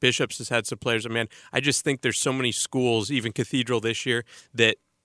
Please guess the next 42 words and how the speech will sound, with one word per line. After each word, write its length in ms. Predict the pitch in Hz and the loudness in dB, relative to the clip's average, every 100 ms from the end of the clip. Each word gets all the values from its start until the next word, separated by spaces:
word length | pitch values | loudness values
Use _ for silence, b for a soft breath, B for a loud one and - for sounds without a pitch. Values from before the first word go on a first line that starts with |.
| _ | _
that 240 | 139 120 104 | -4 -2 2
they 140 | 127 | 2
go 180 | 135 135 | 4 6
out 140 | 131 123 | 6 4
and 160 | 113 | 2
they 100 | 113 | 0
play 260 | - 123 120 | 0 2 2
a 40 | |
national 420 | 107 104 101 107 | 4 2 0 -6
schedule. 480 | - - 110 101 98 | -6 0 0 0 -6
Like, 240 | - 113 104 | 0 0 2
they 120 | 127 | 2
may 180 | 127 117 | 2 2
have 240 | 117 117 | 2 0
some 200 | 104 110 | -2 -6
losses 420 | 104 110 107 117 113 | 0 0 0 -4 -4
on 140 | 110 | -2
their 100 | 107 | 0
record. 360 | 104 107 117 110 | 0 0 0 0
There 140 | 110 | 2
may 140 | 110 | 2
be 120 | 104 107 | -2 -4
some 200 | - 107 | -4 -2
under 180 | 104 | -2
five 240 | 101 110 104 | 0 0 0
hundred 240 | 110 98 | -4 -6
teams. 280 | - 110 120 | -6 -6 -4
But, 240 | - 104 | -4 -4
I 260 | - - - | -6 -20 -6
mean, 220 | 110 104 | -4 -2
San 300 | - - 127 | -4 2 4
Marcos 360 | 113 123 139 117 | 6 4 4 0
girls 320 | - 123 110 | 2 2 2
won 200 | 110 113 | 0 0
state 320 | - - 117 | 0 2 2
last 320 | 123 113 110 - | 4 2 0 -2
year 100 | 113 | -2
at 100 | - | -2
the 80 | |
D 160 | 107 113 | -6 -4
two 200 | - 117 | -4 -2
level. 280 | 113 110 | -2 -4